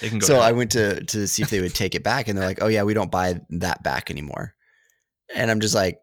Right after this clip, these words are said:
Speaker 2: "What?" It, the, the drums and everything, the whole set for Rock Band, when I bought it, was easily over a hundred dollars for the whole thing.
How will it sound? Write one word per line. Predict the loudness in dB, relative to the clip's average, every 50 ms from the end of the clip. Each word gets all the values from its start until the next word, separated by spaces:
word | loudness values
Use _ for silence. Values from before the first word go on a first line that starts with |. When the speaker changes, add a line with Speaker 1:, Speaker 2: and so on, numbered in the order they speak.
| _ _
Speaker 2:
"What?" | 0 2 2 4 2 2 0 -6 _ _ _ _ _ _ _ _ _ _ _ _ 0
It, | 0 2 2 0 -2 -4 -6 -6 -10 -10
the, | -10 -2 2 2 4 4 2 2
the | 0 -2
drums | 0 2 2 2 2 2 0 -2 -4 -4 -4
and | -2 0
everything, | 0 0 0 -2 -2 -2 -2 -2 -2
the | -2
whole | -2 -2 -2 0 0
set | 0 2 2 2 0 0 -2
for | -2 -2 0 0
Rock | 0 0 0 -2 -2 -2
Band, | -2 -2 0 0 -2 -2 -4 -4
when | -4 -4 -4
I | -4 -4
bought | -4 -2 0 0 0 0
it, | 0 -2 -4 -4 -8 -10 _ -20 -20 -20 -20 -20 _ _ -6
was | -2 0 0 2 2 2 0 0 -2 -4 -8 _ _ -20 -20 -6 -2
easily | 0 2 2 4 4 4 4
over | 4 2 2 0 0
a | 0 0
hundred | 0 0 -2 0
dollars | 0 2 2 2 2 0 -2 -4 -4 -6 -6
for | -6 -4 -4
the | -4 -4
whole | -2 -2 -2 -2
thing. | -2 -2 -2 -2 -2 -2 -4 -6 -8 -10